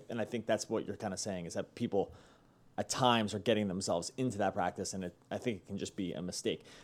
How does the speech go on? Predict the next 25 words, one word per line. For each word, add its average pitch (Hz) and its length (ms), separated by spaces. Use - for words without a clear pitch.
Let's, 135 220
we'll 143 180
roll 147 220
through 156 160
week 131 180
fourteen 127 640
cash 120 280
game 131 160
plays 135 260
here. 135 380
Uh, 53 640
just 131 240
as 113 140
a - 20
real 123 360
quick 120 400
note, 120 360
I, 104 220
when 117 360
you 127 140
look 131 240
at 120 80
the 120 100
way 117 160
lineups 110 480